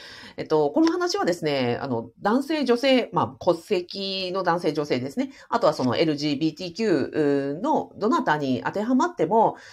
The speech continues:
あの、バレンタインデーというのを活用して、仕事のチャンスにつなげたということなので、なんか仕事のやり方としても、えー、このだ-、バレンタインデーのなんか乗り切り方としても、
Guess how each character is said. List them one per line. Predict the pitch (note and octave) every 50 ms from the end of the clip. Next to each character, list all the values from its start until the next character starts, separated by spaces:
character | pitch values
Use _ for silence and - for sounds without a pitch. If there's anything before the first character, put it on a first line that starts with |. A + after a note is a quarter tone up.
| - -
あ | - C#3+
の、 | C#3 C3 C3 C3 C3+ C#3 - - _ _ _ _
バ | - F3+
レ | F3+ A3+ D#4
ン | F4 -
タ | F#4 F#4
イ | F#4 F4+
ン | F4 D#4+
デ | D#4+ C4+ B3+
ー |
と | B3+ A3+
い | A3 A3
う | A#3+ A#3+
の | A3+ G#3+ F#3
を | D#3+
活 | - - - - - D4+
用 | E4 F4+ F#4 F4
し | - F4+ F4 F4
て、 | - G4+ G#4 G4+ F4 - - - - _ _ _ _ _ -
仕 | - A3+
事 | G3 F#3+ G#3 G3
の | G3 G3 G3+
チ | B3+
ャ | A#3 G#3
ン | F3
ス | - E3
に | D3+ D3
つ | - -
な | D#3+ D#3+
げ | D#3 E3
た | D#3+ E3 D#3+ D#3+ D#3+
と | D#3 D3+
い | D3 D3+
う | D3
こ | D3+ F#3 F#3
と | F3+
な | E3+ D3
の | C3 C3 D#3
で、 | G3 A#3 A#3+ G3+ - -
な | F#3 D#3+
ん |
か | - C3
仕 | - -
事 | F3 F#3+ - A#3
の | A3 G#3
や | F3 C3+ C#3+
り | C#3+ G#3
方 | - C4 C4 C#4
と | C#4 C4+ B3
し | -
て | - A#3+ F3+
も、 | E3 D3 D3+ D#3 C3+ C4 - - - - - - -
え | - - C3 B2+
ー、 |
こ | C3+ D3
の | C3 A#2+ A#2
だ-、 | C3+ C#3 C3+ -
バ | C3 C#3+ D3
レ | E3+ G3+
ン | A#3 A#3
タ | A#3+ A#3+
イ | A#3+ A#3
ン | A3+ G#3+
デ | F#3+ D#3+ D3 C#3+
ー |
の | D#3+ G#3+ A#3+ A#3+ G3+
な | D3 C#3 B2+
ん | B2
か | B2 A2+
乗 | A2+ B2+
り | E3 E3
切 | - - G3
り | G#3
方 | - G#3+ G3+ G3 F#3
と | - - F3+ F#3
し | -
て | - C#4+
も、 | C#4+ F4 F#4 D4+ -